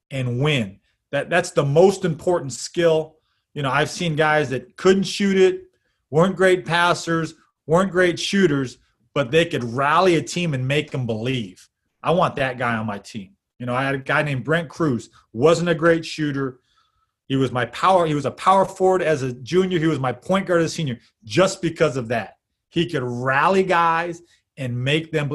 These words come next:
and just, it was no agendas. It was like, "What do we have to do to win?" And so i-, if you can, I think that's the most powerful thing, 'cause Jimmy's not a great shooter, right? He's a, he, he's a hell of a player,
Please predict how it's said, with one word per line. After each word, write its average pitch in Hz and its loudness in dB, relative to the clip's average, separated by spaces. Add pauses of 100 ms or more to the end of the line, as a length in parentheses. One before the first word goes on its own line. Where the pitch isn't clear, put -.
and 139 -4
just, 147 -6
it 147 -4
was 131 -4
no 147 2
agendas. 135 -2
It 143 -14
was 113 -10
like, 110 -16
"What 156 0
do 170 0
we 160 2
have 147 -4
to 131 -8
do 131 -6 (120)
to 117 -10
win?" 107 -14 (680)
And 123 -6
so 127 -2
i-, 139 -18
if - -14
you 180 -2
can, 135 -6 (320)
I 147 -4
think 147 -6
that's 160 2
the 143 -6 (120)
most 147 0
powerful 151 -2
thing, 120 -8 (200)
'cause 151 -2
Jimmy's 151 0
not 147 0
a 160 2
great 139 -2
shooter, 113 -8 (340)
right? 123 -2
He's 151 -4
a, 127 -2
he, 139 -10
he's 139 -6
a 110 -6
hell 120 -8
of 98 -8
a - -20
player, 104 -16